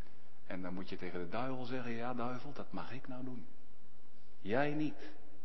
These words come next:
Jij zult er voor eeuwig voor moeten boeten. Maar de zonde die ik doe, daar is voor betaald. Voor betaald.'" Snap je dit?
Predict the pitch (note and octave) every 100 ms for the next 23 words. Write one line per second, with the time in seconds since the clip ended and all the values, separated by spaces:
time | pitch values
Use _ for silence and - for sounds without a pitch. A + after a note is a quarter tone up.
0 | - A2+ C3+ D3+ D3+ C3+ C3+ - - D3
1 | D3 C#3+ - C3+ C3+ - A2+ A#2+ - -
2 | - - - - - G#2+ F#2+ F#2+ F#2 -
3 | B2+ C3+ C3 A#2 A#2 - B2+ A2 G#2 G#2+
4 | - - - - - G2 - - - -
5 | - G2+ - - G2+ F2+ E2 - - -
6 | - - - A2 - - A#2 G2+ F#2+ -
7 | - - - - - - E3+ - - F3+